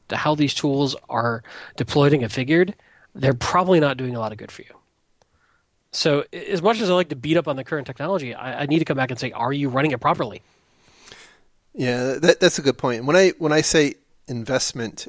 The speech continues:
Speaker 2: in detection, I mean not, not only technology, but,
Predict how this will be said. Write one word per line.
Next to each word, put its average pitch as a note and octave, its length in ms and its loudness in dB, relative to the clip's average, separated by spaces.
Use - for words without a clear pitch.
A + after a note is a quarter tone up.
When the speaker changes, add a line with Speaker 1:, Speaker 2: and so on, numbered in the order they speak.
Speaker 2:
in A#2 300 -8
detection, - 580 -10
I A2 80 -10
mean A2 500 -10
not, A2 220 -10
not A#2 140 -6
only G#2+ 320 -8
technology, A#2+ 640 -6
but, G2 200 -8